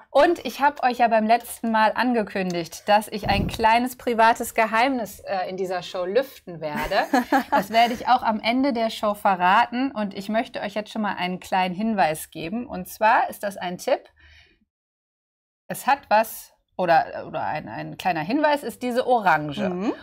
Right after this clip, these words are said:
Speaker 1: Und ihr könnt ja schon mal fleißig überlegen und schreiben, was könnte es damit auf sich haben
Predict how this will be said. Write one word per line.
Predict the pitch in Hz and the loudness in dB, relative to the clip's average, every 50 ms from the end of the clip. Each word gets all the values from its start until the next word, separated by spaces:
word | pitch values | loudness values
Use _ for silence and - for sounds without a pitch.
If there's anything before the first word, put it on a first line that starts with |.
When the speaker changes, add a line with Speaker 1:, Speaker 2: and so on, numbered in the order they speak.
| - - | -10 -6
Speaker 1:
Und | - 185 196 196 190 196 - | -2 0 0 0 -2 -2 -2
ihr | 226 220 214 | -2 -2 0
könnt | - - 370 392 - | 2 0 0 2 2
ja | 349 262 277 | 2 2 2
schon | - - 247 240 | 2 0 0 2
mal | 240 240 233 | 4 2 2
fleißig | - - 240 233 262 320 311 311 285 - | 2 2 2 4 4 4 2 -2 -6 -8
überlegen | 269 226 240 240 226 226 226 247 262 240 233 226 | -2 2 4 4 4 4 2 0 0 -2 -2 -4
und | 226 226 - | -4 -4 -6
schreiben, | - - - 202 196 202 214 214 208 196 | -8 -4 0 4 4 4 4 4 4 4
was | 220 277 - - | 2 2 2 0
könnte | - 247 247 - - 240 | 0 0 0 0 -2 -4
es | - 220 - | -6 -4 -2
damit | - 208 196 196 196 196 | 0 0 0 0 0 0
auf | - 185 208 220 - | 2 4 4 2 2
sich | - 233 220 - 208 | -2 -4 -4 -2 2
haben | 214 196 196 196 190 196 208 208 | 4 6 6 6 6 4 2 -4